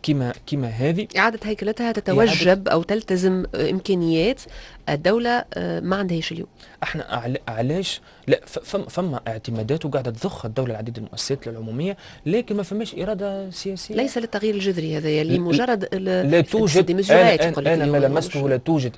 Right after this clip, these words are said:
Speaker 1: إرادة سياسية واضحة من رئيس الحكومة أو وزيرة مالية لإنقاذ المؤسسات العمومية. كان ينجم يتوضع برنامج
Speaker 2: مم.
Speaker 1: وطني خاص بكل شركه. يا اخي، علاش في تونس كل مؤسسه عموميه لازم تكون خاسره؟
Speaker 2: مم.
Speaker 1: يا اخي، الدوله ما تربحش، مش قادره.
Speaker 2: إيش هو
Speaker 1: يا اخي،
Speaker 2: الهدف؟
Speaker 1: المدير العام اللي حطته الدوله مش قادر يسير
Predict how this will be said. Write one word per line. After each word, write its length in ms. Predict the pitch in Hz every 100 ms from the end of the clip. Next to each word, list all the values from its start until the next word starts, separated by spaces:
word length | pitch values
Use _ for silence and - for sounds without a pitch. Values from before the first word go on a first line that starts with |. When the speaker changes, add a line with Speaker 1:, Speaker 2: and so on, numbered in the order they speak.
| 127
Speaker 1:
إرادة 340 | 139 143 120
سياسية 540 | 110 131 127 - 139
واضحة 400 | 123 135 123 -
من 100 | 117
رئيس 360 | 127 123 131 127
الحكومة 380 | 127 - 139 127 -
أو 60 |
وزيرة 300 | 123 123 127 123
مالية 360 | 117 127 156
لإنقاذ 480 | 143 - 123 - 143
المؤسسات 420 | 139 131 131 135
العمومية. 440 | 135 131 120 110 - _ - _ -
كان 180 | 151
ينجم 360 | 131 151 135 127
يتوضع 340 | 120 127 135
برنامج 500 | 113 120 143 143 117
Speaker 2:
مم. 60 | 120
Speaker 1:
وطني 360 | 147 156 160 - -
خاص 380 | - 151 151 -
بكل 240 | - 139
شركه. 260 | - 123 - - -
يا 60 |
اخي، 100 | -
علاش 220 | 160 214 -
في 80 |
تونس 240 | 151 170 135
كل 100 | 160
مؤسسه 360 | 147 127 -
عموميه 220 | 127 147 147
لازم 200 | 131 127
تكون 160 | 131
خاسره؟ 400 | - 185 196 202 - -
Speaker 2:
مم. 100 | 185
Speaker 1:
يا 60 |
اخي، 100 | 180
الدوله 240 | - 151 143
ما 80 | 127
تربحش، 420 | 127 147 - 147
مش 100 | -
قادره. 360 | 160 190 202 190 -
Speaker 2:
إيش 140 | 202
هو 60 | 262
Speaker 1:
يا 60 | 240
اخي، 80 |
Speaker 2:
الهدف؟ 160 | 156 139
Speaker 1:
المدير 380 | 151 151 170 151
العام 220 | 151 175
اللي 120 | 139
حطته 320 | - 131 139
الدوله 220 | 131 147 131
مش 120 | -
قادر 220 | 139 127
يسير 240 | - 139